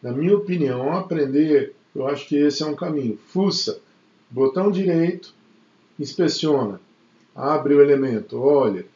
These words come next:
vê pra que que serve. Copia isso aí num bloco de notas, salva em T X T e salva em H T M L. Manda abrir em H T M L. Beleza? Bom, eu fiz o meu possível.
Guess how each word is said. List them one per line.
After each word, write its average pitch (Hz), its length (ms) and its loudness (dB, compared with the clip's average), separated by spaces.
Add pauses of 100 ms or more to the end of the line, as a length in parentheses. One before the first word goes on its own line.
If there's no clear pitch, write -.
(240)
vê 156 120 2
pra 156 160 -2
que 151 120 -2
que - 80 -12
serve. 123 460 2 (460)
Copia 214 560 4
isso 175 260 -2
aí 156 120 0
num 156 140 0
bloco 151 340 2
de 143 140 -2
notas, 143 500 0
salva 147 560 2
em 123 240 -2 (540)
T 147 140 2
X - 240 -6
T 165 260 2
e 170 40 -2
salva 165 400 0
em 165 40 2
H 160 220 0
T 160 120 -4
M 160 140 -2
L. 143 400 0 (360)
Manda 127 360 0
abrir 165 240 2
em 165 80 2
H 165 200 0
T 165 120 -2
M 165 120 0
L. 147 380 0 (1080)
Beleza? 113 520 0 (680)
Bom, 117 180 -4
eu 135 140 4
fiz 156 280 -2
o 151 60 0
meu 147 140 4
possível. 165 640 4